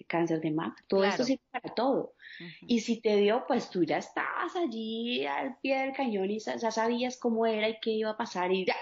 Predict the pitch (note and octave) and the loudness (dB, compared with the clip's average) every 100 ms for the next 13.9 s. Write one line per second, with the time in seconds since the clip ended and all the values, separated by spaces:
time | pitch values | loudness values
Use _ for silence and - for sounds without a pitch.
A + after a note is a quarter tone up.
0 | - G#3 G3+ G3 F3+ G#3 G3+ - - _ | -6 -2 2 2 2 0 -6 -12 -18 _
1 | _ - - A3 G#3 G3 G3 E3+ - C#4+ | _ -18 -10 -6 -4 -6 -6 -10 -6 -2
2 | E4 F#4 - - - F#3+ F3+ G3 G3+ E3+ | -2 -4 -12 -10 -2 2 2 0 0 0
3 | D3 - F#3+ E3+ A#3 A#3+ A#3 - A3+ A3 | -2 -6 -10 -8 -6 -6 -6 -6 -6 -4
4 | G#3+ G#3+ F#3+ F#3+ F#3+ F#3 D3+ D3 - - | -4 -4 -6 -2 0 0 0 -6 -8 -12
5 | - F3+ A3 A#3+ D3+ - E3 - - - | -8 -4 -4 -4 -6 -2 -4 -4 -18 -4
6 | G3+ F#3 F#3 F3 G#3 A3 - F3+ E3 F3+ | 2 4 4 2 0 -4 -4 -4 -4 -4
7 | F#3+ G3+ F3+ F3+ F3+ - - F3+ F3 E3 | -2 -2 -2 -4 -8 -10 -4 -2 -2 -2
8 | D#3+ - E3+ - G3+ G3+ - - - F3+ | -4 -4 -6 -2 -4 -4 -10 -12 -2 4
9 | F3+ F3 D#3+ D3+ D3+ E3+ - F3+ E3+ E3+ | 6 8 8 6 2 -2 2 4 4 2
10 | E3+ E3+ E3 F3+ G#3+ A3 F#3+ F#3 F3 E3+ | 0 2 2 2 -2 -2 0 0 0 -2
11 | F#3+ G3+ G3 F3 - E3 G3 C#4+ - _ | -2 -2 -2 -6 -2 0 0 -4 -10 _
12 | _ _ _ _ _ _ - E3+ E3 F#3+ | _ _ _ _ _ _ 0 2 4 2
13 | F3 D#3 D3+ D3 D3+ D3+ D3+ - - | 2 -2 -4 -4 0 0 0 -4 -10